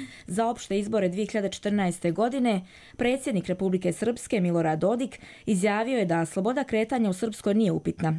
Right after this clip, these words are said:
ali da će na izborima glasati samo oni koji u njoj imaju prebivalište.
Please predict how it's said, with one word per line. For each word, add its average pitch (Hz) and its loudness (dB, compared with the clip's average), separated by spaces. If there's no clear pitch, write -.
ali 190 0
da 214 0
će 190 -2
na 170 2
izborima 185 0
glasati 180 0
samo 208 2
oni 220 4
koji 180 4
u 185 4
njoj 202 4
imaju 175 4
prebivalište. 165 -4